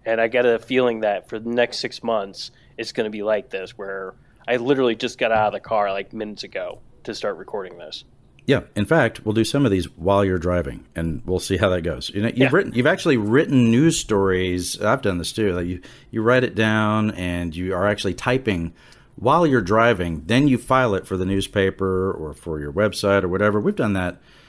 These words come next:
Speaker 2: for decades, and we'll continue to do it all
Speaker 1: Well,
Speaker 2: throughout
Speaker 1: the
Speaker 2: the
Speaker 1: best
Speaker 2: cycle.
Speaker 1: thing in the, the best thing in the world is that whole talk to text stuff. That's gotten so
Speaker 2: Mm-hmm.
Speaker 1: much better over the years. I,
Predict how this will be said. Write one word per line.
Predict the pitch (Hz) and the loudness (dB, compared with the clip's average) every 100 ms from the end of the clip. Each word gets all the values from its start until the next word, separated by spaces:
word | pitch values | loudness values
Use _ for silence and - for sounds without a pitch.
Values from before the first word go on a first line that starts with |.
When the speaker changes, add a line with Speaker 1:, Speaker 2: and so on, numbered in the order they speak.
| - _ - | -20 _ -6
Speaker 2:
for | 147 | -4
decades, | 135 160 - - 101 - | 0 -2 -2 -12 -12 -10
and | - | -4
we'll | 98 110 | -4 -2
continue | 110 147 123 | -4 -2 -4
to | 65 | -4
do | 64 | -10
it | 110 - - - - | -12 -14 -20 -20 -8
all | 104 110 | 0 2
Speaker 1:
Well, | 131 | 4
Speaker 2:
throughout | 98 95 | 4 4
Speaker 1:
the | 92 | 2
Speaker 2:
the | |
Speaker 1:
best | 139 | 4
Speaker 2:
cycle. | 127 | 4
Speaker 1:
thing | 139 131 | 4 2
in | |
the, | 117 110 - - - | -2 -6 -12 -8 -4
the | |
best | 120 139 156 | 2 2 2
thing | |
in | 131 | 2
the | |
world | 120 127 123 | 4 6 4
is | 104 | 2
that | 104 | 0
whole | 127 113 | 2 2
talk | 104 131 110 - | 0 0 0 -2
to | 117 | -6
text | - 110 - | -2 -2 -4
stuff. | - 90 - | -10 -8 -2
That's | 120 123 | 0 0
gotten | 127 95 104 | -2 -6 -8
so | - 127 | -2 2
Speaker 2:
Mm-hmm. | 117 | 4
Speaker 1:
much | 113 110 | 2 0
better | - 107 101 | -4 -4 -6
over | 95 | -10
the | 92 | -12
years. | 95 98 | -12 -4
I, | 113 120 | -2 -2